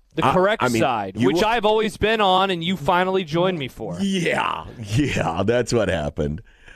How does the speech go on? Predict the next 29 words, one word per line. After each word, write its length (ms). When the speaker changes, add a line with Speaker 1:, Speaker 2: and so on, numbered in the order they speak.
Speaker 2:
Uh, 300
but 240
seriously, 640
I 40
mean, 220
the, 460
the 500
end 220
zone 260
is 120
a 100
different 460
and 160
unique 480
place 320
on 100
the 80
field. 400
The 80
rules 420
in 60
the 160
end 220
zone 240
are 120
different 520
than 100
the 100
rules 400